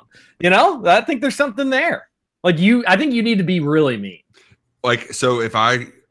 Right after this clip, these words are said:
Speaker 2: just go to show up to the facility, do I just gotta wear U K stuff every time? Like
Speaker 1: I think, I think so. And obviously, you know, like, personally, you'll be, like, nice, but I just think, like, publicly in the sports realm, you need to never be tougher on a U of L coach.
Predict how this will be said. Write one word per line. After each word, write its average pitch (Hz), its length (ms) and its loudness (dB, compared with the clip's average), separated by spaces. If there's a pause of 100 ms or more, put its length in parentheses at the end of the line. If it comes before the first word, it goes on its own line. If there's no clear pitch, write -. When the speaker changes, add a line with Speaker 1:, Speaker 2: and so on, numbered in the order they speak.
(160)
Speaker 2:
just 107 360 -12
go 107 160 -2
to 107 80 -6
show 101 240 -4
up 95 140 -4
to - 80 -20
the 95 80 -8
facility, 82 560 -6
do 76 160 -12
I 85 60 -8
just 82 160 -16
gotta 95 140 -8
wear 90 120 -6
U 92 180 -10
K 90 200 -12
stuff 110 320 -6
every 110 200 -6
time? 120 380 -6
Like 98 140 -2
Speaker 1:
I 165 80 -2
think, 185 280 -6
I 160 80 -2
think 180 240 -4
so. 147 380 0
And 240 140 0
obviously, 240 460 0
you 196 40 -6
know, 190 120 0
like, 165 260 -2
personally, 165 480 -4
you'll 165 220 -2
be, 160 180 -4
like, 156 260 0
nice, 160 320 -4
but 151 140 -6
I 151 80 2
just 139 180 -8
think, 156 160 -8
like, 135 220 -4
publicly 156 480 -2
in 131 80 -6
the 120 40 -8
sports 151 440 -4
realm, 123 240 -4
you 131 100 -6
need 135 200 -4
to 123 100 -6
never 135 320 -2
be 123 160 -4
tougher 127 360 -2
on 113 120 -2
a - 20 -6
U 117 180 -4
of 113 120 -6
L 107 120 -4
coach. 98 400 -8